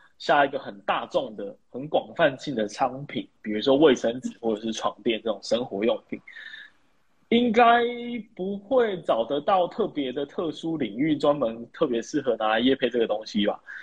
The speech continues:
所以往往这种消费品，他们会找的是属于流量很高的，因为它就是大众商品，它大家都喜欢，呃，大家都需要，所以我是非常重视的呢，是数字，哦，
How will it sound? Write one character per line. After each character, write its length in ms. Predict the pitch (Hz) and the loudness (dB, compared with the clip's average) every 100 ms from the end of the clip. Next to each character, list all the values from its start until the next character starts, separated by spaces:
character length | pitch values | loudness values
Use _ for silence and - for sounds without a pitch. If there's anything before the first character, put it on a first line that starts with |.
| - - _ _ | -16 -18 _ _
所 160 | - 202 | 4 6
以 40 | |
往 220 | 160 143 | 6 4
往 200 | 190 135 113 | 2 -4 -4
这 80 | 165 | -8
种 180 | 113 104 | -10 -2
消 220 | 135 135 | -2 0
费 180 | 165 123 | -2 -6
品， 180 | 104 - | -12 -14
他 140 | - 156 | -8 -6
们 160 | 139 | -6
会 220 | - 151 - | -6 -6 -4
找 200 | 127 95 90 | -4 -4 -6
的 100 | 110 | -8
是 180 | 165 147 | -4 -4
属 240 | - 101 | -4 -4
于 100 | 95 | 0
流 220 | 104 113 | 4 6
量 260 | 117 160 123 | 6 6 2
很 240 | - 107 - | -6 -8 0
高 260 | 143 131 135 | 6 8 6
的， 160 | 113 98 | 2 -8
因 140 | 143 | -12
为 60 | 151 | -12
它 100 | 151 | -10
就 100 | 147 147 | -10 -6
是 240 | 147 131 - - _ _ _ | -4 -4 -8 -20 _ _ _
大 160 | 226 - | 2 2
众 220 | 180 139 | 0 -2
商 380 | - - 147 156 | -10 -6 -6 -8
品， 200 | 127 98 | -16 -14
它 100 | - | -12
大 180 | 156 185 | -4 -4
家 140 | 185 180 | -2 -2
都 120 | 175 | -2
喜 260 | - 117 120 | -4 -4 -2
欢， 220 | 147 151 - | -4 -6 0
呃， 140 | 143 | 0
大 120 | 143 196 | 0 -2
家 80 | |
都 160 | 196 190 | -2 -4
需 300 | 185 180 180 | -4 -6 0
要， 220 | 185 143 - | 2 2 -2
所 240 | - 151 | -4 -2
以 200 | 143 117 - - - _ | 0 -2 -10 -20 -20 _
我 200 | - 131 | -4 -2
是 480 | 120 - 170 147 135 - | -2 -2 0 2 0 0
非 100 | 170 | 0
常 160 | 143 | 0
重 220 | 135 160 143 | 0 -2 -2
视 220 | - 147 | -6 0
的 140 | 127 | 0
呢， 220 | 113 113 110 | 0 -2 -2
是 200 | 143 127 | -2 -2
数 240 | - 135 | 0 0
字， 300 | 110 135 - _ | 2 -2 -2 _
哦， 200 | - 98 | -12 -12